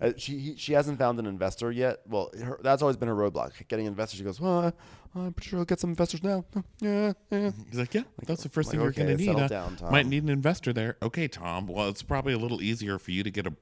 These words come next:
Speaker 2: fucking investor, okay?"
Speaker 1: "Why don't you invest, Tom?"
Speaker 2: Yeah.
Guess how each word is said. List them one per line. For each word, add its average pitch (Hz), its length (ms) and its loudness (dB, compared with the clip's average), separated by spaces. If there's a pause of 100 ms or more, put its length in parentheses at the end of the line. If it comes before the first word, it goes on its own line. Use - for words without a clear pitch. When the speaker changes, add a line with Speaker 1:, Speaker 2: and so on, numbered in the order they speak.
(360)
Speaker 2:
fucking 95 420 -6
investor, 82 560 -4
okay?" 73 400 -6 (500)
Speaker 1:
"Why 123 80 -4
don't 127 140 -6
you 113 100 -4
invest, 78 300 -4
Tom?" 80 300 -6 (260)
Speaker 2:
Yeah. 110 320 -4